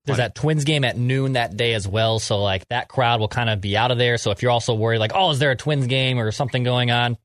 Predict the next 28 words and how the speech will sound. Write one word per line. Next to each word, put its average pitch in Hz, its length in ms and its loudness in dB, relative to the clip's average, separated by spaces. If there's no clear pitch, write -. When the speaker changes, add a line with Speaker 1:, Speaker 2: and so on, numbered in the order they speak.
Speaker 1:
Should 113 200 -10
be, 117 220 -2
should 110 100 -12
be 113 300 -2
ship - 200 -6
shape. 110 240 -4
In 107 60 -4
fact, 233 300 0
if 127 40 -2
you're 120 80 0
flying 156 320 0
in 143 60 0
from 135 140 0
out 120 120 2
of 101 60 -4
town, 147 360 0
maybe 120 160 0
never 117 100 2
been 110 120 0
to 101 60 -2
Target 117 280 -4
Field, 151 220 -2
I 104 120 2
recommend 135 520 0
catching - 280 -2
a 110 40 0
Twins 92 320 -6
game 98 240 0